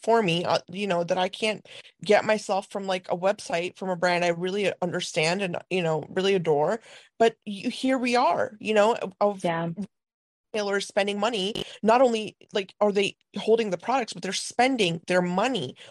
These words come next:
Speaker 1: on promoting them. And I'm just like, I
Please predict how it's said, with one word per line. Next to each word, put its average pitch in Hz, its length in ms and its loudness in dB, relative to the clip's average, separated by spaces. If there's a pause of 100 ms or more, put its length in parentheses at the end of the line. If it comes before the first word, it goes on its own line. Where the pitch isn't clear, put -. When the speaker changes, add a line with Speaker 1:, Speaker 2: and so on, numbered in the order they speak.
Speaker 1:
on 196 160 4
promoting 196 600 0
them. 139 280 -10
And 196 120 2
I'm 202 200 2
just 262 240 -2
like, 214 300 2 (480)
I 240 260 4